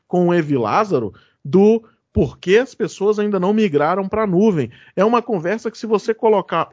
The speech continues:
hoje pra tocar, ela é extremamente atual, porque a gente não, a gente não tá conseguindo acompanhar essa mudança. Quando a gente fala assim, olha,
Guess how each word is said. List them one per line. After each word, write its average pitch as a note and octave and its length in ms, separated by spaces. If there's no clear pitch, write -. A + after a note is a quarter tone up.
hoje G3+ 380
pra E3+ 180
tocar, E3 640
ela G3 240
é A3 40
extremamente A3+ 580
atual, G#3+ 400
porque - 220
a G#3 40
gente A3 200
não, A3+ 200
a D3 80
gente F#3 180
não A3+ 80
tá A3 140
conseguindo A3 420
acompanhar G3+ 640
essa G#3 200
mudança. F3 480
Quando F#3 160
a - 20
gente F#3+ 160
fala G#3 220
assim, F#3+ 140
olha, G3 340